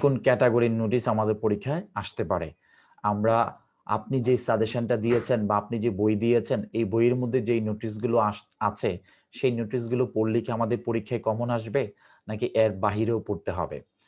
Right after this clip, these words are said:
ভাই, আমাদেরকে যদি বিগত বছরের, আহ, পাঁচ সাতটা কোশ্চেন যদি আমাদেরকে একটু আলোচনা করে দিতেন, তাহলে আমাদের নোটিশ সম্পর্কে ভালো একটা ধারণা হয়। এবং সাজেশন নিয়ে যদি কিছু আলোচনা করতেন, তাহলে আমাদের ভালো হয়।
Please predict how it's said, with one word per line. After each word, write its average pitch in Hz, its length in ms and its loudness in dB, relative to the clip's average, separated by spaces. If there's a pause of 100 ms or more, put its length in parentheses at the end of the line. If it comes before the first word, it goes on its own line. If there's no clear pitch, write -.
(200)
ভাই, 127 160 4
আমাদেরকে 117 480 0
যদি 120 240 0
বিগত 117 340 0
বছরের, 113 460 2 (400)
আহ, 101 420 0
পাঁচ 110 160 2
সাতটা 135 400 -2
কোশ্চেন 120 480 -4
যদি 123 200 2
আমাদেরকে 110 640 -2 (240)
একটু 107 260 0
আলোচনা 120 500 2
করে 120 260 0
দিতেন, 127 320 -2
তাহলে 110 320 -2
আমাদের 107 320 -2
নোটিশ 104 300 -6
সম্পর্কে 113 560 -6 (260)
ভালো 113 280 -2
একটা 110 240 -4
ধারণা 101 360 -4
হয়। 92 240 -4 (640)
এবং 131 220 2 (120)
সাজেশন 123 500 -2
নিয়ে 139 300 -2
যদি 123 220 -4
কিছু 123 240 -4
আলোচনা 113 440 -2
করতেন, 110 400 -8
তাহলে 110 300 -4
আমাদের 104 260 0
ভালো 92 280 -4
হয়। 85 240 -6